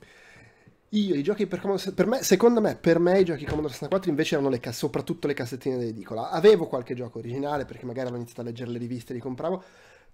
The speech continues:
però soprattutto le cassettine da edicola, anche se un sacco di gente proprio non mi crede quando dico questa cosa, <laughs> ma io avevo trovato probabilmente l'unica edicola in Italia che aveva anche i giochi originali per Commodore sessantaquattro.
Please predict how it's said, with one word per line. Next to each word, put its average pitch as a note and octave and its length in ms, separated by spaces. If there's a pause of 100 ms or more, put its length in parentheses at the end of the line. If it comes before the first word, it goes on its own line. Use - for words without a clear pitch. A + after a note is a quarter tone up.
(100)
però D#3+ 200
soprattutto D3 500
le C3+ 80
cassettine C#3+ 520
da C#3+ 100
edicola, F3+ 380
anche C4 320
se G#3 500 (440)
un D3 80
sacco F3+ 160
di D3 80
gente G3+ 220
proprio E3 200
non F#3 220
mi F3+ 220
crede C3 400
quando C3 200
dico C3+ 220
questa C#3 260
cosa, C3+ 400 (140)
<laughs> - 80
ma G#3+ 140
io C#4 160
avevo D3+ 100
trovato F#3+ 300
probabilmente F#3 380
l'unica G3 300
edicola F3 340
in D3+ 100
Italia D#3+ 440 (220)
che - 100
aveva F#3+ 220
anche G3 260
i F3+ 60
giochi F3+ 380
originali D#3+ 800
per C#3 160
Commodore D3 340
sessantaquattro. D3+ 1000